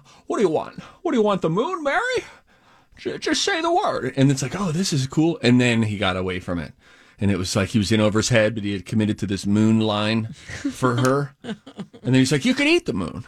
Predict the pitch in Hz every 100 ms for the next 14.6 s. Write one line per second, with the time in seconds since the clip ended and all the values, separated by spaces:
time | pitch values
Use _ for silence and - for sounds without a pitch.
0 | - 131 117 151 131 127 _ - 131 117
1 | 120 123 175 143 98 87 - 196 214 117
2 | 135 131 214 226 294 - 359 359 269 330
3 | 349 302 349 330 302 190 175 190 147 139
4 | 135 190 190 240 339 349 415 220 175 202
5 | - - 254 233 226 208 190 190 147 170
6 | 190 220 196 196 156 170 214 185 180 180
7 | 185 160 202 180 180 180 170 156 - -
8 | 170 208 214 190 180 311 214 214 226 208
9 | 175 185 202 196 - - _ _ _ -
10 | 247 277 285 269 240 196 147 - - -
11 | 123 104 107 127 _ 220 208 190 262 302
12 | 277 277 277 294 233 233 175 220 196 185
13 | 170 165 226 587 294 247 - 427 359 285
14 | 233 202 180 156 143 -